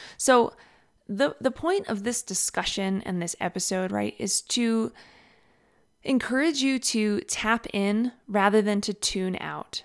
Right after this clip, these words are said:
right? We can just chalk up things to that they are what they are and it is what it is and I can't change it. You can, you can. Uh, and the whole point, right, is to live in more alignment, um,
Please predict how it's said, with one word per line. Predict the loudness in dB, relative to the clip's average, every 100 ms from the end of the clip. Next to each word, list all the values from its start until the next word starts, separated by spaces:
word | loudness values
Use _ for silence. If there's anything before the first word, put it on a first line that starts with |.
| _
right? | -4 -2 0
We | 0 0
can | 2 2
just | 4 4 2 -2
chalk | 4 4 4
up | -2
things | -2 -2 -2 -2
to | 0 0 0 -2
that | -6 -4
they | 2 6
are | 8 8
what | 4
they | 0
are | 2 2 2 0
and | -2
it | 6
is | 8 8 6
what | -2
it | 0
is | 0 2 0 -2 -4
and | -8 -6
I | -4
can't | -2 -2 -2 -2
change | -2 0 0 0
it. | 0 -2 -4 -12 -18 -20 -20 _ _ -18
You | -10 -4 0 0
can, | 2 4 4 2 0 -2 -6 -16 _ _ _ -6
you | -4
can. | -2 -2 -4 -8 -16 -20 -20 -16 -2
Uh, | 2 2 2
and | 2 4
the |
whole | 4 2
point, | 2 2 2 0
right, | 0 0 -2
is | -4
to | -2
live | -2 -2 -2
in | -2
more | -2 -4
alignment, | -2 0 2 4 2 2 -2 -6 -12 -20 -20 -12 -4
um, | 0 0 0 -4